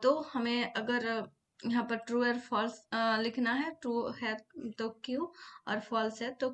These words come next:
क्यों, ठीक है ना। तो first वाला question क्या है, X plus, um, binary operation y equals to root over of x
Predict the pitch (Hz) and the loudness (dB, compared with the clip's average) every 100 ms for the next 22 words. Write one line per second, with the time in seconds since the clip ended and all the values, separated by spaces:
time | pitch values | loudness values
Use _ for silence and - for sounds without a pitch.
0 | - 214 175 - _ _ - 254 302 311 | -4 -6 -6 -12 _ _ -10 -4 -2 -2
1 | 311 - - _ - 262 262 269 285 330 | -8 -16 -20 _ 2 2 8 6 8 4
2 | 330 320 320 320 320 320 330 339 339 294 | 4 2 0 0 -2 0 0 0 0 -4
3 | - - 262 254 285 - - 233 233 233 | -4 -6 6 6 6 0 -8 -2 0 0
4 | 214 214 226 269 277 247 247 202 - 269 | 6 8 8 8 4 2 2 0 0 -2
5 | 294 - - - _ 214 220 226 220 - | -4 -6 -20 -20 _ 0 6 6 6 0
6 | - 262 262 302 302 330 285 262 277 285 | -6 -6 0 0 0 0 2 2 2 2
7 | 262 277 240 240 | 2 0 0 -2